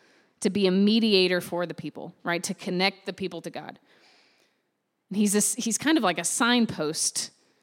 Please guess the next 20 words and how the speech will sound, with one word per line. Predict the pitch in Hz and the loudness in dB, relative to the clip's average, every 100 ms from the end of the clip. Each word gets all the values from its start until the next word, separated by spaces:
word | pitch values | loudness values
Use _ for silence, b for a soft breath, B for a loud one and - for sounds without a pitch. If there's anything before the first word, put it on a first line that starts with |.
| _ - | _ -2
Regardless | 208 294 302 269 | 4 4 4 2
of | 214 | 2
his | 196 180 | 0 0
form, | 220 165 | 0 0
his | 190 175 175 | -2 -4 -4
role | 185 202 247 180 165 | 2 6 6 6 4
is | 175 | 2
that | 190 180 | 0 0
he's | 185 | -2
a | 180 | -2
signpost | - 214 233 226 180 175 - | -4 0 2 0 -2 -4 -4
planted | 202 196 185 160 156 147 b b b b b b - | -2 0 0 -2 -4 -10 b b b b b b -6
in | 185 | 0
this | 185 - - | 0 2 4
old | 196 208 208 196 175 | 6 8 6 6 4
way, | 165 151 143 | 2 0 -4
in | 175 | -2
the | 180 180 | 2 2
original | 180 202 214 196 190 165 160 160 b b b b b | 4 2 2 2 -2 0 -2 -6 b b b b b
way, | 165 165 120 151 | 0 0 -2 -10